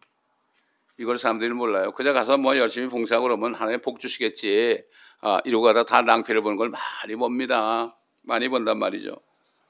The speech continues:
자, 그래서 로마서 팔 장 삼 절로 사 절 보면 율법이 육신을 통하여서는 연약하여 할 수 없는 것이므로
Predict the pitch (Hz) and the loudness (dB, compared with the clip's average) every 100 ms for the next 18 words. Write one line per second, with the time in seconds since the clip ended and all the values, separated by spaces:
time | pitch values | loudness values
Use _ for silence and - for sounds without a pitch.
0 | - _ - - - 170 226 202 202 208 | -20 _ -20 -8 2 4 6 8 8 8
1 | 240 - 202 220 214 190 196 196 202 - | 6 2 2 2 2 2 2 4 6 6
2 | 170 175 165 160 190 175 233 - _ - | 6 6 6 8 8 8 4 -4 _ -20
3 | - _ 120 170 196 214 214 247 165 156 | -20 _ 0 0 4 4 6 6 4 2
4 | - 190 175 175 180 175 175 208 220 156 | 2 2 2 6 8 8 4 2 4 6
5 | 165 165 175 180 156 156 190 185 135 147 | 6 6 8 8 8 2 0 2 4 4
6 | 160 160 143 135 131 120 160 156 98 90 | 6 6 6 4 2 8 10 10 8 2